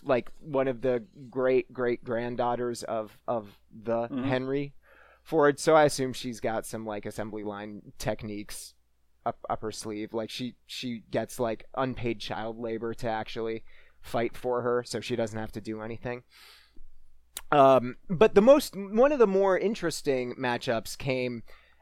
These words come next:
Speaker 1: afterwards. That was in the first round. Jerry Jones actually met up with Robert Kraft. Jerry Jones,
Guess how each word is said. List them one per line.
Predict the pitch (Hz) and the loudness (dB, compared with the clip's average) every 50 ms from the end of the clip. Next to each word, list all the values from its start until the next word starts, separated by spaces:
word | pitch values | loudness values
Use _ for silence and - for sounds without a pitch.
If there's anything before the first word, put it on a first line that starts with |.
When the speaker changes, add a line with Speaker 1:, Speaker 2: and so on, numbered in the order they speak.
| _ _ | _ _
Speaker 1:
afterwards. | 147 165 185 - - 175 147 127 123 110 143 | 8 8 8 8 6 2 -2 0 0 2 4
That | 147 135 | 4 4
was | 143 120 107 - - - _ - | 2 0 -4 -8 -14 -10 _ 0
in | 175 208 | 2 4
the | 226 | 4
first | - - 190 170 - - | 4 4 2 0 0 2
round. | 143 135 131 135 135 | 2 2 2 2 2
Jerry | - 165 190 202 196 147 | 4 6 6 6 6 6
Jones | 120 147 165 165 165 156 143 135 117 - - | 6 6 6 8 6 6 4 0 -2 0 2
actually | 131 139 123 - - 143 135 | 2 2 2 2 0 0 0
met | 131 135 131 123 | 2 2 2 0
up | 107 - | 0 -2
with | 90 - 117 | -4 -4 0
Robert | 123 123 117 110 107 - - | 2 2 2 2 0 -6 -8
Kraft. | - 123 120 117 107 92 - - - 120 | -6 -4 -2 0 -2 -2 -4 -6 -12 -8
Jerry | 117 135 156 170 180 156 | -2 2 2 2 2 2
Jones, | 139 156 151 151 147 143 - | 0 0 0 0 -2 -4 -6